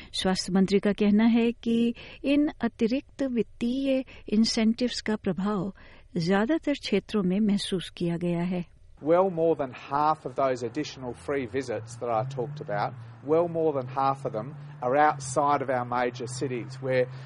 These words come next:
Speaker 2: some of the access to general practice is the most difficult.
Speaker 1: पेटर रदरफोर्ड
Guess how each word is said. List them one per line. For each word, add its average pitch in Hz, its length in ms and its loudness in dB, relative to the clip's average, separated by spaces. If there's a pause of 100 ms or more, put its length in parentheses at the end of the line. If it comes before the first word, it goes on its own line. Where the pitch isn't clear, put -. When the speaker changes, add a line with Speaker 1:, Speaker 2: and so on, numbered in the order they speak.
(160)
Speaker 2:
some 160 220 2
of 139 100 -4
the 131 160 0
access - 460 -2
to 135 120 -8
general 127 260 -2 (120)
practice 127 420 -4 (420)
is 120 140 -8
the 127 140 -8
most 127 320 -2
difficult. 113 420 -10 (480)
Speaker 1:
पेटर 320 320 2
रदरफोर्ड 269 720 0